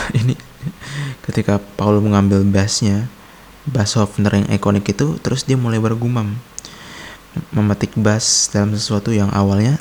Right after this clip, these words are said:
terasa chaotic. Kemudian perlahan, dengan cepat sebetulnya, sebentuk nada itu mulai muncul ke permukaan.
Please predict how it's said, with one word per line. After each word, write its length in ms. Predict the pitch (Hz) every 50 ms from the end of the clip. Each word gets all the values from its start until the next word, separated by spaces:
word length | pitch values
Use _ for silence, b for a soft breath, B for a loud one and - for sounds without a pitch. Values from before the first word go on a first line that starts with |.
| -
terasa 320 | - - - 107 - - 107
chaotic. 480 | - - 101 110 127 131 - 117 - - - - - - - - - - - - - - - - - - - - - - - - - - - - - - B B B B B B B B B B B
Kemudian 560 | - - 107 113 131 156 165 180 185 170 160 - - - - - - -
perlahan, 800 | - - - 113 107 107 120 127 120 117 127 139 151 165 170 190 - - - - - - - - - - -
dengan 240 | - 117 107 110 104
cepat 400 | 107 - - - - 156 - -
sebetulnya, 480 | - 120 110 110 - - 110 120 147 156 - B B B B B B B B -
sebentuk 400 | - - 123 120 117 120 123 -
nada 240 | - 113 110 113 120
itu 160 | 123 131 -
mulai 240 | 156 147 131 123 123
muncul 240 | 123 123 123 - 123
ke 120 | 123 - -
permukaan. 640 | 135 123 117 117 110 - - 127 131 120 117 135 160